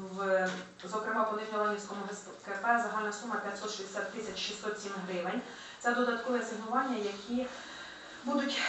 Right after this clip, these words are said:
е, виділені на поточний ремонт водогону в селищі, в селі Федорівка, по провулку Привітний, по-, вулиця Привокзальна та вулиця Конторська. Що стосується гуманітарного відділу, вони хочуть зробити перерозподіл на загальну суму сімсот тридцять.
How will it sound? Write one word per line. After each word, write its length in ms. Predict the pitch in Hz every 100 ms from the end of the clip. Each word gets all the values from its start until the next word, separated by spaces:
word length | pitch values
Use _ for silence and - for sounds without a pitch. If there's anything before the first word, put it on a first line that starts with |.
| - -
е, 100 | 240 226
виділені 360 | 254 247 233 233
на 120 | 233
поточний 440 | 254 294 285 240
ремонт 260 | 240 247 240
водогону 360 | 226 - 240
в 40 | 220
селищі, 380 | 214 214 - 180
в 40 |
селі 160 | 240 214
Федорівка, 540 | 214 202 208 233 247
по 140 | 226 240
провулку 360 | 233 226 214
Привітний, 540 | 214 208 208 - 226 220
по-, 160 | 214 208 185 185
вулиця 300 | 233 233 208
Привокзальна 680 | 196 196 185 190 240 247 233
та 80 | 202 196
вулиця 180 | 220 226 - -
Конторська. 580 | 202 180 160 151 - - - - - - - - - - - - - - -
Що 140 | - 269
стосується 480 | 285 277 262 247
гуманітарного 720 | 247 247 240 240 196 196 190 190
відділу, 500 | 185 185 185 180 180 - - - 240
вони 160 | 247
хочуть 300 | 240 240 214
зробити 320 | 208 208 220
перерозподіл 640 | 226 247 233 226 - 233 220 208
на 60 |
загальну 400 | 208 214 226 208
суму 500 | 208 240 220 202 190
сімсот 420 | 185 214 214 214 202
тридцять. 200 | 202